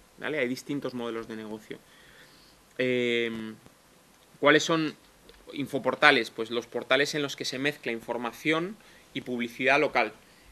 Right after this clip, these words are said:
Están desarrollándose mucho, pues, los portales de, eh, eh, yo qué sé, Valladolid, eh, o negocios en valladolid punto com, ¿no? Donde, donde se mezclan noticias locales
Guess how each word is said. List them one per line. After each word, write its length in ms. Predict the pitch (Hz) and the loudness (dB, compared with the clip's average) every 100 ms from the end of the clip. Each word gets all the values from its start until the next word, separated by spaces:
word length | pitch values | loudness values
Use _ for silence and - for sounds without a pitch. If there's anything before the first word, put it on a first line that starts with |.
| - | -18
Están 400 | - 123 131 131 | -8 -6 -4 -4
desarrollándose 680 | 135 135 131 131 131 139 | -4 -4 -2 -2 -6 -8
mucho, 400 | 135 143 - 160 | -10 -8 -4 -4
pues, 160 | 139 110 | -4 -8
los 120 | 113 | -8
portales 540 | - 110 117 123 139 | -8 -6 -2 -2 -2
de, 280 | 120 123 143 151 | 0 0 0 -4
eh, 520 | 104 110 107 107 107 107 - - _ - | -8 -10 -8 -10 -12 -16 -20 -20 _ -14
eh, 240 | - - | -14 -12
yo 100 | - | -8
qué 60 | 110 | -8
sé, 200 | 110 - - | -8 -14 -14
Valladolid, 840 | 107 113 110 110 110 120 131 143 139 120 | -4 -2 -2 -2 -2 -4 -4 -4 -6 -10
eh, 720 | 110 113 110 110 104 104 104 101 - _ | -14 -12 -12 -14 -16 -16 -18 -20 -20 _
o 120 | - | -6
negocios 420 | 113 113 131 143 135 | -2 2 2 0 -4
en 80 | |
valladolid 400 | 127 127 123 131 | -2 2 2 0
punto 340 | 147 123 123 117 | -2 -6 -6 -4
com, 240 | 113 104 | -4 -6
¿no? 140 | 113 151 | -12 -10
Donde, 340 | 127 113 104 - - _ | -10 -10 -10 -12 -20 _
donde 720 | 117 110 107 104 98 - - - | -14 -8 -6 -6 -8 -14 -18 -18
se 180 | - 110 | -14 -8
mezclan 460 | 120 123 113 107 | -8 -6 -8 -8
noticias 760 | 110 110 135 127 139 127 127 - | -10 -8 -6 -6 -2 -2 -4 -12
locales 640 | 120 123 135 135 110 87 | -4 -2 4 4 4 -4